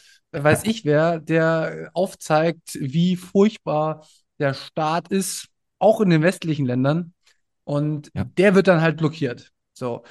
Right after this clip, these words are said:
Speaker 1: Und dann hat
Speaker 2: Mhm.
Speaker 1: ein, ein Unternehmen <laughs> oder eine persönliche Entscheidung meinerseits dafür gesorgt, dass die Wahrheit nicht ans Licht kommt. Im, im, im schlimmsten
Speaker 2: Ja.
Speaker 1: Fall.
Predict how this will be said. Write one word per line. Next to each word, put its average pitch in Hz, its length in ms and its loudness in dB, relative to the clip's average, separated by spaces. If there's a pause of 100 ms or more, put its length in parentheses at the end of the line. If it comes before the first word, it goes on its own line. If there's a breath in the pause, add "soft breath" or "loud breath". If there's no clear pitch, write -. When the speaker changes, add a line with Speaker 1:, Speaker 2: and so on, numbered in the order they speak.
(140 loud breath)
Speaker 1:
Und 147 120 -6
dann 147 160 4
hat 123 140 2
Speaker 2:
Mhm. 101 140 2 (160)
Speaker 1:
ein, 151 640 -6 (140)
ein 143 240 -8
Unternehmen 175 840 2
<laughs> - 40 -14
oder 139 400 -2
eine 156 320 0
persönliche 170 600 2
Entscheidung 165 480 -4
meinerseits 156 720 -2 (300 soft breath)
dafür 156 260 2
gesorgt, 151 840 2
dass 143 140 -6
die 135 160 0
Wahrheit 143 300 2
nicht 147 180 0
ans 113 160 -4
Licht 127 220 -6
kommt. - 320 -14 (560)
Im, 196 140 2
im, 196 160 -2
im 170 120 4
schlimmsten 190 380 2
Speaker 2:
Ja. - 60 -2
Speaker 1:
Fall. 113 300 -4